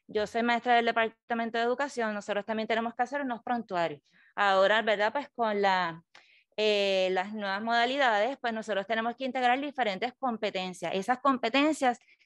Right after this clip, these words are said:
se les tiene que hacer saber a esos padres para que ellos también estén al tanto de lo que ellos van a desarrollar, eh, eh, con el apoyo de nosotros los maestros, ¿ok?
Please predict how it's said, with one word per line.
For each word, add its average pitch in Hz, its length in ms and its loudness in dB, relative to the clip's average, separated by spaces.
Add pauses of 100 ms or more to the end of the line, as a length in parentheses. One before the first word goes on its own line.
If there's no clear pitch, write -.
se 254 140 2
les 220 200 2
tiene 233 220 2
que 262 80 2
hacer 262 280 0
saber 254 300 0
a 240 100 4
esos 233 340 -4
padres 220 400 0 (280)
para 226 220 2
que 220 120 -2
ellos 208 180 -4
también 254 380 -4
estén 254 420 -4 (280)
al 220 260 2
tanto 277 400 0
de 233 140 2
lo 202 140 -2
que 208 100 -4
ellos 226 220 -4 (120)
van 226 340 0
a 262 160 4
desarrollar, 254 760 -2 (540)
eh, 220 340 0
eh, 226 100 -4
con 240 180 -2
el 214 80 2
apoyo 233 420 -2
de 269 100 -4
nosotros 208 440 -6
los 226 180 0
maestros, 175 720 -6
¿ok? 220 340 -2